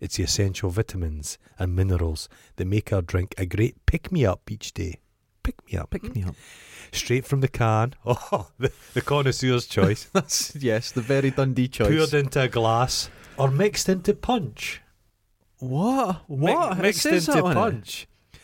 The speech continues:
Speaker 1: There's a bunch of ways to enjoy nourishment and feel nourished. Bottoms up. <gasps> A lot of guys that drink this stuff, bottoms
Speaker 2: Oh.
Speaker 1: up and closest to get
Speaker 2: Wait
Speaker 1: their
Speaker 2: a
Speaker 1: drug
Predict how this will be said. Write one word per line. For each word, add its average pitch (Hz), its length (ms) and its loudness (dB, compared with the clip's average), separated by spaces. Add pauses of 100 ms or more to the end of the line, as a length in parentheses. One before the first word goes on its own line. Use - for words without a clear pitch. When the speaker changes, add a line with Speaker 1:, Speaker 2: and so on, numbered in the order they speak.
(200)
Speaker 1:
There's 127 200 2
a 120 120 2
bunch 175 360 -2
of 135 140 0
ways 127 240 4
to 120 100 0
enjoy 113 460 2
nourishment 113 840 0 (220)
and 95 160 -6
feel 104 320 0
nourished. 98 580 0 (260)
Bottoms 117 600 0
up. 117 320 -2 (220)
<gasps> - 800 -12
A 117 120 4
lot 151 220 6
of 131 60 2
guys 131 280 4
that 113 140 0
drink 120 240 2
this 101 180 2
stuff, - 340 -2 (960)
bottoms 127 540 2
Speaker 2:
Oh. 117 60 6
Speaker 1:
up 107 100 -2
and 104 140 0
closest 110 540 0
to 104 60 -2
get - 120 2
Speaker 2:
Wait 151 80 6
Speaker 1:
their - 100 6
Speaker 2:
a - 40 4
Speaker 1:
drug - 120 4